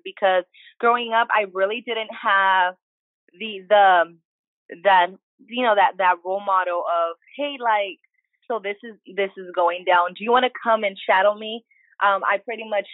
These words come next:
just was knocking in so many different, at so many different doors, trying to see who, if anyone was hiring, if anyone would get me, if anyone would give me an opportunity.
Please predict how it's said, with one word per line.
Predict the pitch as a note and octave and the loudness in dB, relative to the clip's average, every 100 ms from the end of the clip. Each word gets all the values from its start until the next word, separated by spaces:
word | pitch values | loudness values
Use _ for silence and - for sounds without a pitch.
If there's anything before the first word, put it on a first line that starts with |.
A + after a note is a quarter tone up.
| - | -6
just | G3+ F#3+ - _ _ _ _ _ _ - | -4 -4 -6 _ _ _ _ _ _ -6
was | G3 G3 | -6 -6
knocking | G3+ G3+ F#3 G#3+ F#3+ F3+ | -6 -2 -2 -4 -10 -8
in | F3 _ | -10 _
so | G3+ | -2
many | G3 G3 F3+ | -2 -4 -6
different, | F#3 F3+ F#3+ | -6 -4 -2
at | - - | -4 -4
so | G3+ | -4
many | G3 F#3+ | -2 -4
different | F#3 F3+ F3+ F3 | -4 -4 -4 2
doors, | F3+ F3 E3+ - | 6 6 2 -6
trying | G3 F#3 | -4 -2
to | F3+ E3+ _ | -4 -8 _
see | G3+ F#3 - _ _ - | -8 -8 -10 _ _ -4
who, | D#4+ | -2
if | G3 - | 0 0
anyone | G#3 G3 F#3+ F#3 | 0 2 0 0
was | F3+ - | -6 -2
hiring, | G3 F#3+ F#3+ F#3 | 2 2 0 -2
if | F3+ F3 | -2 -2
anyone | F#3 F#3+ F#3 F3 | -4 -4 -4 -4
would | E3 E3 - | -8 -4 0
get | F3+ - | 2 0
me, | F3+ | -6
if | F3 | -6
anyone | C#3+ F3+ F#3 F#3 | -8 -6 -4 -4
would | F3 | -6
give | F3+ F3 | -6 -4
me | F3+ | 0
an | F3 | 2
opportunity. | D#3+ E3 G3 F#3 E3 | 2 0 -4 -4 -4